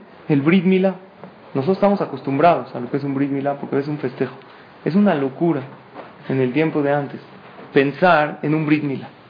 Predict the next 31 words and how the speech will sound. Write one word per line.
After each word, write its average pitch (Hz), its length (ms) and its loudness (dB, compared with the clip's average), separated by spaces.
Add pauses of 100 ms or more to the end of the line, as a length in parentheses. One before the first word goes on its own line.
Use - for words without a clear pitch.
(260)
Está 202 220 0
cortando 190 440 4
su 170 160 -6
cuerpo. 139 360 0 (800)
¿Qué 185 80 -2
te 214 100 0
pasa? 202 400 -2 (180)
Nadie 196 320 4
lo 185 100 2
hacía, 180 420 -2
no 156 100 -2
existía. 190 540 0 (480)
Hoy 196 200 6
en 208 160 2
día, 190 240 2
porque, 143 280 -6 (200)
y 147 80 4
no 175 160 4
tiene 202 180 0
mucho 190 280 0
tiempo, 190 400 0 (480)
que 160 100 4
hace 156 240 -2
de 151 120 -4
cien 180 280 0
años 185 260 -2
para 143 220 -4
acá 175 300 -2
se 151 80 -10
comprobó 147 640 -2 (220)
que, 131 360 -2